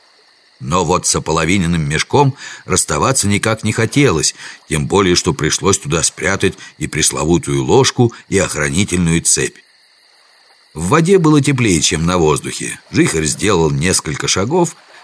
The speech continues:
потом сообразил и прошел вдоль берега вверх по течению, чтобы снесло как раз к Неклюдовой ладье.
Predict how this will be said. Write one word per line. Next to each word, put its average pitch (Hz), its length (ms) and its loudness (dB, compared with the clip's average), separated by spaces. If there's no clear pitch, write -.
потом 175 280 2
сообразил 127 720 2
и 135 140 0
прошел 175 480 4
вдоль 135 260 2
берега 104 440 2
вверх 90 380 0
по 95 120 -2
течению, 80 580 0
чтобы 80 320 0
снесло 87 480 0
как 78 240 -4
раз 123 240 0
к - 80 -12
Неклюдовой 90 560 2
ладье. 67 540 -4